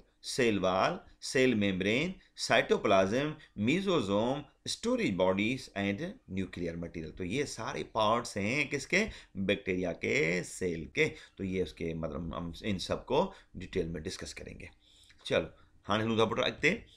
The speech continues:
अचूं था सभ खां पहिरियां, पहिरियां छा ते? फ्लैजिला ते. हाणे फ्लैजिला आहिनि छा? चए थो flagella are flexible, fine, whip-like external appendages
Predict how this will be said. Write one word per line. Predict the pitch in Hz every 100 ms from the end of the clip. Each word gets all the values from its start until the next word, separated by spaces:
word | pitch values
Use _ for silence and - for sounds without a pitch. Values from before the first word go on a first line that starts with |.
| - 117
अचूं | 113 110
था | 101
सभ | - 113
खां | 101 92
पहिरियां, | 151 117 95
पहिरियां | - 95 92
छा | 110 104
ते? | 143 143
फ्लैजिला | - 90 82 80
ते. | - -
हाणे | - - - 80 80
फ्लैजिला | 107 117 127
आहिनि | 127 - 143 160
छा? | - 175
चए | - - - 160
थो | 214
flagella | - 113 107 95 104 113 139 165 175 180 - -
are | 87 92 143 214 151 165 -
flexible, | - 160 170 - 123 87 78 _ _ _
fine, | - 147 143 147 139 104 - _ _ 92 95
whip-like | 180 214 - 110 101 95 -
external | 117 - - 98 101 - 110
appendages | - 92 82 82 78 -